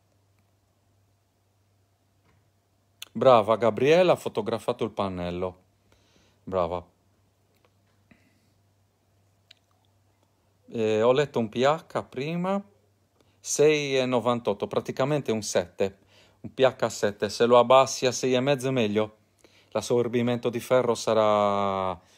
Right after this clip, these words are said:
sarà migliore, sarà migliore, assolutamente. Ovviamente, se fai fertirrigazione, eh, prima di tutto aggiungi il concime, dopodiché misurerai il P H, perché spesso il concime tende a abbassare il P H dell'acqua.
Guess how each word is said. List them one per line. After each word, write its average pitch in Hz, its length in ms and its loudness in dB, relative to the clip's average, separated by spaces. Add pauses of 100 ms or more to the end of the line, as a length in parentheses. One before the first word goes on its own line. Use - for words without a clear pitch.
sarà 107 340 -2
migliore, 98 580 -4 (920)
sarà 101 280 -8
migliore, 90 540 -6 (120)
assolutamente. 92 840 -10 (200)
Ovviamente, 175 840 2
se - 200 -4
fai 131 300 4
fertirrigazione, 143 1400 -2 (880)
eh, 117 460 4
prima 113 240 0
di 107 160 -2
tutto - 380 0
aggiungi 110 680 0
il 95 80 -8
concime, 90 760 -8 (400)
dopodiché 139 640 2
misurerai 117 480 2
il 101 60 -4
P - 80 -16
H, 95 420 0
perché 92 400 -6
spesso - 360 -2
il 98 80 -8
concime 120 540 -6
tende 92 220 -2
a 92 40 0
abbassare 85 420 -4
il 82 80 -12
P - 100 -14
H - 260 -10
dell'acqua. 82 500 -8